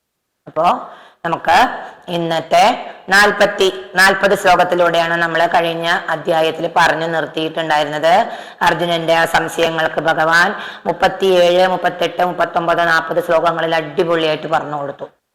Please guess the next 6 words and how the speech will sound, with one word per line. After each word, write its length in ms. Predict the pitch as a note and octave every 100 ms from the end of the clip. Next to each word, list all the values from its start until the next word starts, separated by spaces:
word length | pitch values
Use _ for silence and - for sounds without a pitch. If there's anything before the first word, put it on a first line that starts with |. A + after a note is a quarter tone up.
| _
അങ്ങനെയൊക്കെയാണ് 540 | D3+ D#3 D3 C3 D3 C#3+
അർജുന 560 | D3 C3+ D3 D#3+ G#3+ C4 - -
കാമം 800 | - E3 D#3 D#3+ E3+ D#3 - - - _ _ _ _ _
ആണ് 200 | E3 E3
എല്ലാത്തിനും 540 | E3 D3+ D#3 D#3+ D#3 D#3+
കാരണം. 560 | D#3 D3+ D#3 D#3+ F#3+